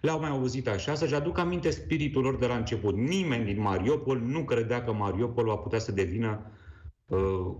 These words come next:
Guernica, ceea ce este astăzi, nu? S-a spus un ambasador al, uh, un consul grec a spus că va intra în rândul orașelor distruse, șterse de pe fața pământului de către războaie.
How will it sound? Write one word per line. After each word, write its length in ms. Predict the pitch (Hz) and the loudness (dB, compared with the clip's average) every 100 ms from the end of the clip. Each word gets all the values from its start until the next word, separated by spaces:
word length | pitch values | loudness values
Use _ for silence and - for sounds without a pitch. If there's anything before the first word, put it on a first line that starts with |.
| - | -6
Guernica, 720 | 98 127 113 92 85 80 - - | 0 0 0 -2 -2 -4 -4 -8
ceea 200 | - 90 | -2 -2
ce 120 | - | 0
este 200 | 85 - | -2 0
astăzi, 400 | 85 78 85 78 | -2 -2 -2 -2
nu? 260 | 92 113 104 | 0 -2 -4
S-a 200 | - 101 | -4 -2
spus 320 | 90 - 104 - | 0 0 -2 0
un 140 | 101 | 0
ambasador 560 | 104 92 87 90 95 98 | 2 0 0 2 2 2
al, 180 | 92 90 | 2 2
uh, 280 | 90 90 87 - - | 2 0 -2 -10 -2
un 140 | 101 | -2
consul 460 | 92 120 104 - 85 | 0 0 0 0 0
grec 280 | 95 95 85 | 2 0 0
a 40 | |
spus 220 | 78 98 | -4 -4
că 340 | 85 95 92 85 - - - - | -2 0 0 -2 -8 -20 -16 -4
va 100 | 95 | 0
intra 480 | 90 90 117 120 113 | 0 0 0 0 0
în 80 | 101 | 0
rândul 280 | 107 104 95 | 0 2 2
orașelor 520 | 95 110 110 107 101 | 2 0 0 2 2
distruse, 600 | 92 95 - 110 95 90 | 0 -2 -2 -2 0 0
șterse 380 | 73 - 127 117 | -2 0 -2 0
de 100 | 107 | -2
pe 100 | 104 | -2
fața 300 | 92 101 98 | -2 -2 -2
pământului 520 | 92 87 87 82 82 | 0 0 0 0 0
de 100 | 80 | 0
către 260 | - 78 80 | 0 0 0
războaie. 600 | 78 73 76 76 69 | 0 -2 -2 -2 -2